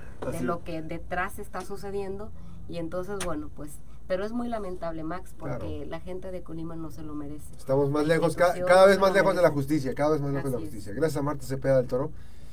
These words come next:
Speaker 2: esta mañana en la Mejor F M. Y estaremos pendientes el quince de noviembre, a ver qué pasa.
Speaker 1: Sí, muchas gracias, Max. Este, con todo gusto, pues, aquí les estaré informando que, bueno, pues, para mí es muy importante,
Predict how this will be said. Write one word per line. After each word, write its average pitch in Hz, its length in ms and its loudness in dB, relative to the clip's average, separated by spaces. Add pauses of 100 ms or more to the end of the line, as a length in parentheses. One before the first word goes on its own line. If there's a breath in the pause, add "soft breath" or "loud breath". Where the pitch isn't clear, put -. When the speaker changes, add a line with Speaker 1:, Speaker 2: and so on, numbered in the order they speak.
(380 loud breath)
Speaker 2:
esta 113 540 -2 (420)
mañana 131 480 2 (800 soft breath)
en 113 320 -8
la 110 220 -4
Mejor 110 240 -4
F 139 120 0
M. 160 180 0 (400 loud breath)
Y 139 100 2
estaremos 175 320 4
pendientes 196 320 -2
el 160 80 -4
quince 175 220 -6
de 165 60 -2
noviembre, 180 280 -6
a - 20 -2
ver 135 100 -4
qué 135 80 -8
pasa. 160 180 -6
Speaker 1:
Sí, 302 300 -2
muchas 226 380 -6
gracias, 233 340 -8
Max. 208 300 -8
Este, 175 280 -10
con 170 180 -8
todo 202 200 -6
gusto, 226 320 -8
pues, 185 220 -10
aquí 175 180 -10
les 185 160 -8
estaré 165 480 -8 (380 loud breath)
informando 190 640 -6
que, 202 100 -8
bueno, 160 240 -6
pues, 156 200 -8
para 156 220 -8
mí 175 140 -8
es 185 80 -8
muy 185 200 -8
importante, 180 600 -8